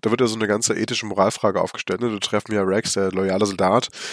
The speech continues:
äh, aber der natürlich auch mit seinem eigenen Regelbuch spielt und eben Cut Lawquane aufeinander, ne? Cut sagt ja da ganz, äh, äh, ganz klar, dass er einfach nicht einsieht, wofür er kämpfen soll, wenn er hier gerade eine Familie gefunden hat und die beschützen will,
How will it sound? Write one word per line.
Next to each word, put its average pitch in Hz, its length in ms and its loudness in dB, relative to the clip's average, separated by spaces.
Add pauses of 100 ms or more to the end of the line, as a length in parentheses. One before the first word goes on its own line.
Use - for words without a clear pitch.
(340)
äh, 110 40 -2
aber 98 380 4
der 107 100 6
natürlich 113 240 -2
auch 113 140 4
mit 113 80 0
seinem 101 120 2
eigenen 107 280 2
Regelbuch 101 420 -2
spielt 104 380 -4
und 95 180 -12
eben 98 160 -4
Cut 101 200 -4
Lawquane 104 280 -2
aufeinander, 82 380 -6
ne? 92 180 -4
Cut - 240 -4
sagt 98 280 -2
ja 98 60 -2
da 92 140 -2
ganz, 98 580 0
äh, 90 40 -4
äh, 50 760 -4 (500)
ganz - 200 -6
klar, 92 200 -2
dass 95 140 -2
er 90 80 0
einfach 90 220 -4
nicht - 280 -8
einsieht, 110 540 0
wofür 104 300 -2
er 98 40 0
kämpfen 113 380 -10
soll, 104 220 2
wenn 104 80 -2
er 98 80 0
hier 101 180 0
gerade - 300 -6
eine 98 80 -14
Familie 120 320 -4
gefunden 101 320 -4
hat 98 60 -4
und 92 120 -12
die 143 80 -6
beschützen 101 480 -4
will, 98 220 0